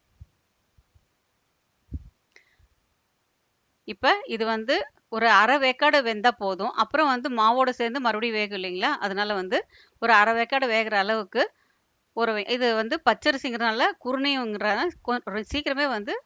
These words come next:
வெந்துரும். ஒரு பத்து நிமிஷம் போதும்.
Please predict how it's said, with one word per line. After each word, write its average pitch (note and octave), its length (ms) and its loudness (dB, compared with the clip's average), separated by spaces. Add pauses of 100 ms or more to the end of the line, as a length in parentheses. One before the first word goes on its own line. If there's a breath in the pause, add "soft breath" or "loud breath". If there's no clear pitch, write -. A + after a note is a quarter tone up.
(240)
வெந்துரும். F#3+ 400 -4 (1600)
ஒரு A#3+ 120 -2
பத்து A#3 240 4
நிமிஷம் C4 320 -4
போதும். G3+ 400 -2